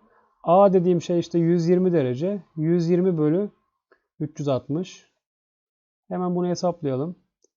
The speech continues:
Şimdi şununla şu zaten sadeleşir. Bir bölü üç olur. Üçler de birbirini götürür. Burada sadece B kare kalır. Yani şuradaki alan B kareymiş.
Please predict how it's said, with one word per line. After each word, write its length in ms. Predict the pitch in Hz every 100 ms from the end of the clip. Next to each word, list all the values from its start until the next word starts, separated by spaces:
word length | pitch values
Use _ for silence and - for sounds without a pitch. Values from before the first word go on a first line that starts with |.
| _ _
Şimdi 160 | - 151
şununla 380 | - 170 165 160
şu 280 | - 170 160
zaten 320 | 165 151 156
sadeleşir. 680 | - 160 143 131 - 160 147
Bir 220 | 156 139
bölü 300 | 135 165 170 _ _ _ -
üç 180 | 156 135
olur. 260 | 123 170 214 -
Üçler 400 | 175 - 175 151
de 100 | 143
birbirini 360 | 151 151 165
götürür. 420 | 143 110 135 190 _ _ _ _ -
Burada 220 | 190 156
sadece 640 | 156 190 135 127 180 202 _ _
B 180 | 160 143
kare 200 | 120 107
kalır. 180 | 110 117
Yani 220 | 156 139
şuradaki 440 | - 180 165 120
alan 280 | 143 151 196 - _ _ _
B 140 | 160 147
kareymiş. 560 | 131 113 131 202 -